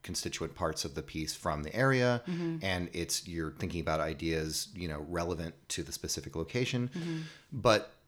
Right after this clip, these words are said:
Speaker 1: just hearing you talk about doing these, like, little episodes of micro hoarding,
Speaker 2: Mm-hmm.
Speaker 1: you know, it's
Speaker 2: Mm-hmm.
Speaker 1: like,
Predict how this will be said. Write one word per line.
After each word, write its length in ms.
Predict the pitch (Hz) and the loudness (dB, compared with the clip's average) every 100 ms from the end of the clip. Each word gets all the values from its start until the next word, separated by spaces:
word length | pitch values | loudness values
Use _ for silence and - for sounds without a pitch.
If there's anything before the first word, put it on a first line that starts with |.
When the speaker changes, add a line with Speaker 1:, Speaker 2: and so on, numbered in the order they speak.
| _ | _
Speaker 1:
just 200 | - 139 | 0 2
hearing 240 | - 135 110 | 4 6 6
you 120 | 90 - | 2 -4
talk 340 | - 120 120 | 0 2 2
about 440 | 95 87 80 78 - - 104 85 | 2 4 4 2 -4 -12 -10 0
doing 480 | 101 104 98 92 | 4 4 4 2
these, 540 | 82 85 85 82 - - - _ _ _ - | 0 0 0 2 0 -2 -10 _ _ _ -4
like, 180 | 90 - | -4 -2
little 280 | 101 101 98 | 0 2 2
episodes 400 | 95 101 - 90 | 0 0 2 0
of 100 | 76 | 0
micro 420 | 85 101 101 85 | 2 2 4 0
hoarding, 480 | - 82 78 78 98 - | 2 0 0 -4 -6 -4
Speaker 2:
Mm-hmm. 260 | 185 185 185 | 0 2 6
Speaker 1:
you 120 | 127 | 8
know, 200 | 113 101 110 | 10 10 8
it's 240 | - 202 | 8 8
Speaker 2:
Mm-hmm. 300 | 151 120 | 8 6
Speaker 1:
like, 80 | - | 4